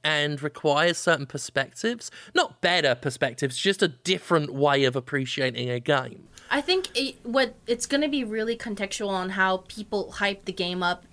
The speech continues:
Speaker 2: in terms of social media and, like, memeing it before people play Dem-, Deadly Premonition two. 'Cause if people go in thinking,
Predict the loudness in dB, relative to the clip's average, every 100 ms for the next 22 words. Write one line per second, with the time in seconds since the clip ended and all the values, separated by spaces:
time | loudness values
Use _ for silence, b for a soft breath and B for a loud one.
0 | -8 -6 -2 -2 -2 -4 -4 -4 -4 -6
1 | -8 -8 -2 2 4 2 -2 B B -4
2 | -4 -2 -6 -6 -2 0 2 2 0 -4
3 | -6 -6 -6 -2 2 2 2 -4 -8 -8
4 | -2 -2 0 -2 -4 -8 -4 -2 -2 -6
5 | -8 -6 -8 -8 -8 -4 -4 -6 B B
6 | B -4 -2 0 0 0 4 4 6 2
7 | 0 -4 -6 -4 -4